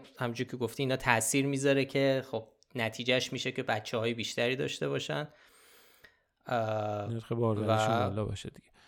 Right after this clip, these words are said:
Speaker 2: آره خلاصه،
Speaker 1: نرخ
Speaker 2: ولی اون
Speaker 1: باروری.
Speaker 2: قسمت چیزی هم که در مورد سیاست‌های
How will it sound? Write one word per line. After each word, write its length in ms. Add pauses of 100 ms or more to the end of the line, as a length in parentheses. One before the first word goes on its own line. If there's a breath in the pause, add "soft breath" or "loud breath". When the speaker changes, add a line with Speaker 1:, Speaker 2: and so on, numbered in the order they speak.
(220 soft breath)
Speaker 2:
آره 220
خلاصه، 400
Speaker 1:
نرخ 100
Speaker 2:
ولی 220
اون 100
Speaker 1:
باروری. 260
Speaker 2:
قسمت 800
چیزی 220
هم 160
که 520
در 160
مورد 360
سیاست‌های 1000